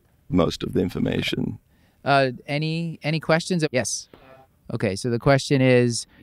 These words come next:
Speaker 2: you get a disconnect between the, the urine dipstick and the urine microscopy, and, and, and do you have to further investigate that?
Speaker 1: Yeah, I think you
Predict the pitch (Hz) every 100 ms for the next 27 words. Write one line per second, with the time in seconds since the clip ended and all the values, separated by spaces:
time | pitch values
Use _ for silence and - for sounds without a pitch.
0 | _ 147 131 123 135 131 - 120 117 113
1 | 113 - 160 165 139 - 127 139 123 113
2 | 107 113 - 120 117 147 147 135 - 127
3 | 123 117 117 113 113 110 104 113 101 -
4 | 98 98 95 92 95 92 - 98 95 107
5 | 107 101 - 101 95 98 _ _ _ _
6 | _ _ _ - 117 113 110 104 101 -
7 | 92 85 - - - - _ _ _ _
8 | _ _ _ _ _ _ _ _ _ -
9 | 135 151 113 - 240 - 143